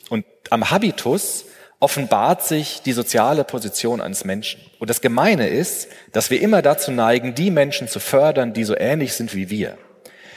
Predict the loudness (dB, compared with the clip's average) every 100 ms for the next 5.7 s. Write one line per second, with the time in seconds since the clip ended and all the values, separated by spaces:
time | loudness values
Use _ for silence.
0 | -20 -20 _ _ _ 2 4 2 2 -2
1 | -4 -4 -4 -6 0 0 2 -2 0 0
2 | 0 2 2 0 0 -4 -6 -4 -6 0
3 | -2 0 -4 -2 -2 0 0 0 2 2
4 | 2 -4 -4 -2 2 4 2 0 -2 0
5 | 0 -2 -2 -2 -4 -8